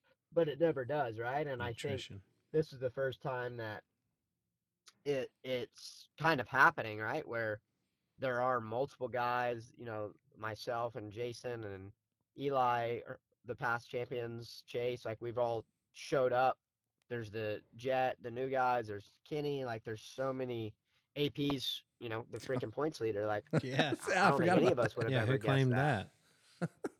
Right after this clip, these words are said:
Speaker 1: So it's really cool, I think, from, uh, from, for the sport, and even right now with us also t-, close in points. Um, like you said, I, I wanna be the guy. You know, I feel like I, I'm in a good spot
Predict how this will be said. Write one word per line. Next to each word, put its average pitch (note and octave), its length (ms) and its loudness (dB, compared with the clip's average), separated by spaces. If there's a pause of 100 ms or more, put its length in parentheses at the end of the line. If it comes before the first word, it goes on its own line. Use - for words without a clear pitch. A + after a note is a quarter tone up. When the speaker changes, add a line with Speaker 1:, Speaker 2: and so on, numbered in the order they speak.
(300)
Speaker 1:
So D3 480 6 (680)
it's E3+ 220 6
really G3+ 280 10
cool, G#3+ 320 4
I B2+ 100 4
think, C#3 260 0
from, C#3 220 0
uh, G#2+ 300 0 (340)
from, C3+ 340 -4
for D3 120 -2
the B2 120 -2
sport, D#3 540 -2 (180)
and B2 220 -4
even B2+ 180 0
right B2 220 0
now A#2+ 240 2
with A2+ 120 -4
us A2 140 -4
also A#2 340 -2
t-, - 300 -18
close B2 240 -2
in G#2 120 -10
points. D3 480 -4 (460)
Um, G#2+ 580 0
like B2+ 160 -2
you - 40 -20
said, B2 200 0
I, A2+ 240 4
I B2 180 2
wanna A#2+ 240 0
be A2+ 120 -4
the G#2+ 80 -4
guy. C3 420 0 (100)
You A#2+ 80 -10
know, A2+ 80 -4
I A2+ 120 0
feel A#2+ 180 -2
like A2+ 180 -4
I, A2 240 -2 (680)
I'm B2 180 -2
in A#2+ 100 -2
a A#2 60 -4
good A2+ 220 -4
spot G#2+ 340 -2